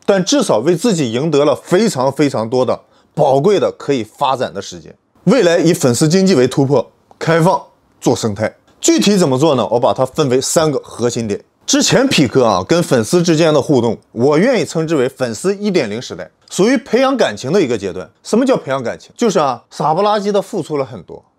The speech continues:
但并没有什么回报，一顿白嫖，甚至呢，有的时候还会被粉丝坑。怎么坑啊？要求特别多，你的鞋这个应该这个，应该那个啊。匹克该答应你的啊，该做到全做完了。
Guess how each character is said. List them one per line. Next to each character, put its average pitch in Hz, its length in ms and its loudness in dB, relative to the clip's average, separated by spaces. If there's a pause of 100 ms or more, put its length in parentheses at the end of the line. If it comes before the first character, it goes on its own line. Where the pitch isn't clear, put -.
但 202 120 0
并 233 240 -2
没 185 80 -2
有 185 120 -2
什 120 120 -12
么 127 80 -6
回 104 160 -12
报， 120 220 -6 (220)
一 160 80 0
顿 262 160 4
白 131 160 4
嫖， 113 320 -8 (120)
甚 302 280 2
至 220 100 2
呢， 196 160 2
有 139 180 0
的 185 80 2
时 190 140 -4
候 160 80 2
还 147 160 -4
会 180 140 0
被 165 180 0
粉 107 240 -10
丝 - 200 -10
坑。 110 520 -10
怎 120 100 -4
么 143 120 -4
坑 151 180 -2
啊？ 107 260 -6
要 208 160 2
求 175 200 -2
特 160 160 -4
别 101 100 -4
多， 80 220 -16 (160)
你 113 80 -14
的 254 100 -4
鞋 233 240 -2
这 294 180 -4
个 208 140 0
应 226 180 -8
该 269 120 -2
这 277 160 -6
个， 180 120 0
应 190 140 -6
该 226 140 -4
那 262 200 0
个 98 160 -8 (200)
啊。 - 180 -20
匹 107 140 -12
克 180 180 -2
该 196 180 -2
答 190 220 -4
应 165 100 -6
你 117 80 -10
的 87 140 -6
啊， 95 180 -4
该 120 140 -4
做 123 160 -6
到 95 140 -2
全 87 200 -16
做 107 140 -2
完 - 80 -8
了。 - 140 -20